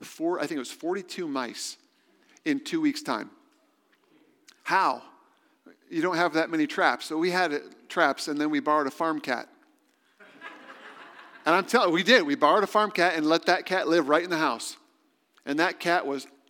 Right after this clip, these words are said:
awesome. But these mice were everywhere, on the countertops, in the cabinets. I'm chasing them down the hall with a stick because they're just,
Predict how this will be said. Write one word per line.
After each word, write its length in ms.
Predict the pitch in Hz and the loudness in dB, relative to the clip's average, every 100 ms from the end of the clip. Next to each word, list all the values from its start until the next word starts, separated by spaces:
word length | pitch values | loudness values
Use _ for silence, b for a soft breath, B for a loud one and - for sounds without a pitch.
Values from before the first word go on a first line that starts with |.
| _ | _
awesome. 580 | 151 151 147 127 123 110 _ B B B | 2 4 4 0 -8 -14 _ B B B
But 120 | 175 | 0
these 220 | 262 254 | 2 2
mice 340 | 214 202 202 - | 4 4 2 0
were 200 | 180 175 | -2 2
everywhere, 580 | 175 196 180 175 147 131 - | 4 6 6 6 4 2 0
on 280 | 180 208 | 0 0
the 60 | 196 | -2
countertops, 800 | - 175 185 185 139 - - - - B B | -4 -4 -2 -2 -4 -4 -8 -16 -16 B B
in 220 | 208 220 | 0 2
the 80 | 214 | 0
cabinets. 460 | 208 196 185 139 - | 0 0 0 -2 0
I'm 140 | 190 | 0
chasing 460 | - 208 240 240 220 | 2 2 2 0 0
them 180 | 208 190 | -2 2
down 420 | 185 190 214 202 | 4 4 0 -2
the 80 | 180 | -2
hall 300 | 208 190 160 | 2 4 4
with 120 | 165 | 2
a 80 | 131 | 0
stick 560 | - - 226 - - - b b b b b b b | -4 2 2 2 -6 -20 b b b b b b b
because 200 | - 185 | -2 -2
they're 140 | 175 180 | 0 -2
just, 380 | 208 196 - | 0 -2 -2